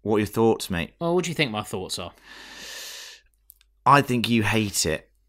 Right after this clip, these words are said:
Speaker 2: Yeah. So I, I turned to Michelle when that happened.
Speaker 1: Yeah,
Speaker 2: I was like,
Speaker 1: that's
Speaker 2: "What
Speaker 1: his
Speaker 2: the
Speaker 1: wife.
Speaker 2: fuck is this?"
Speaker 1: Yeah.
Speaker 2: Yeah, I'm sorry, Michelle's my wife. Uh, I was like, "What the fuck is this?" And she was like, "No, it makes sense because of the, uh, the cosmic energies." And I was like, "No, no,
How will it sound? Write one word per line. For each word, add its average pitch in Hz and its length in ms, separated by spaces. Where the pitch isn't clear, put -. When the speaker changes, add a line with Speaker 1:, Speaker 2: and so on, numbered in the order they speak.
Speaker 2:
Yeah. 117 200
So 135 200
I, 160 280
I - 20
turned 143 300
to - 80
Michelle 107 540
when 110 180
that 110 160
happened. 98 580
Speaker 1:
Yeah, 87 200
Speaker 2:
I 87 40
was 104 100
like, 104 180
Speaker 1:
that's 98 120
Speaker 2:
"What 95 60
Speaker 1:
his 87 60
Speaker 2:
the 90 60
Speaker 1:
wife. 82 120
Speaker 2:
fuck 87 80
is 117 80
this?" - 380
Speaker 1:
Yeah. 95 200
Speaker 2:
Yeah, 101 180
I'm 90 80
sorry, 98 260
Michelle's 110 380
my 107 140
wife. 87 380
Uh, 107 580
I 117 100
was 117 120
like, 139 60
"What 175 100
the 175 60
fuck - 260
is 135 100
this?" - 380
And 160 80
she 190 60
was 175 100
like, 190 120
"No, 208 120
it 180 100
makes 190 220
sense 180 240
because 139 340
of 135 120
the, 143 240
uh, 139 200
the 127 80
cosmic 143 420
energies." 117 520
And 127 100
I 139 60
was 180 120
like, 208 100
"No, 262 260
no, 269 380